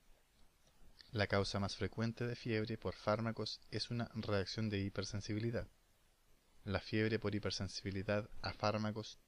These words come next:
aparece después de varias semanas de exposición.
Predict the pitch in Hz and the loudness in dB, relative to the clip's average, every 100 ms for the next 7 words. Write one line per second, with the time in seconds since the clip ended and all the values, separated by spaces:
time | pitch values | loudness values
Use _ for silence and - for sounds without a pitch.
0 | _ - 110 98 101 - 104 92 - - | _ -6 -2 2 2 2 0 0 -4 -2
1 | 117 - 101 98 107 135 - 123 104 110 | -2 -2 -2 0 0 0 -4 0 2 0
2 | - 104 95 - 104 120 - 95 | -2 -4 -4 -4 -2 -2 -2 -2